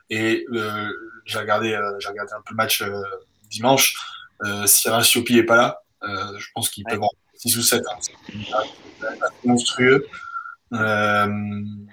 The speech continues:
Speaker 1: et, euh, enfin, je pense que vraiment, Nîmes comme Dijon, je les vois vraiment pas aller, euh,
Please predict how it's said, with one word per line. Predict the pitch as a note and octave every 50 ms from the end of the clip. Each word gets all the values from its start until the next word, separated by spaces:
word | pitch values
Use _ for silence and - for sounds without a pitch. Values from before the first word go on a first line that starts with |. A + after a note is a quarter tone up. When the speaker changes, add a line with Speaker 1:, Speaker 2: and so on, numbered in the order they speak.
| - _ _ _ _ _ _ _ - - -
Speaker 1:
et, | G2 F#2+ G2+ G2+ G2+ G2+ G2 G2
euh, | G2 F#2+
enfin, | F#2+ - - G#2+ G2+
je | G2+ -
pense | - B2 -
que | - - A2 G#2+ G#2 G#2 G2+ G2+ F#2+ F#2
vraiment, | G2 G2+ G#2 A2 A2+ A2 A2 A2+ - - - A#2 - _ - - _ _ - C#3+ C#3+ - _ -
Nîmes | C#3+ C3+ C#3 E3 F3 E3+ D3
comme | - D#3 C#3
Dijon, | C#3 C3 C3+ B2+ C#3 D3
je | C3+ C3
les | B2+
vois | A#2 A#2+
vraiment | A#2 A#2 A#2 A#2 A#2 A2+
pas | A2+ A#2+ A#2
aller, | A2+ A2+ A2+ A2+
euh, | A2